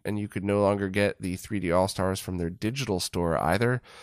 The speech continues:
um, which probably means the physical versions are gonna go up in price, which sucks, but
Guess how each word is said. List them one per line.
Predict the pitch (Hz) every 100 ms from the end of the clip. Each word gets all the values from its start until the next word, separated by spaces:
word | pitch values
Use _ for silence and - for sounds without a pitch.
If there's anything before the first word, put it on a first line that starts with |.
| - - -
um, | 92 87
which | - 120 -
probably | 147 135 120 110 101
means | 101 98
the | 90
physical | - 95 92 87
versions | 82 - 87 87 85 80
are | 76
gonna | - 85
go | 82 80
up | 78
in | 78
price, | 78 82 80 -
which | 90 85
sucks, | - 76 71 -
but | - 80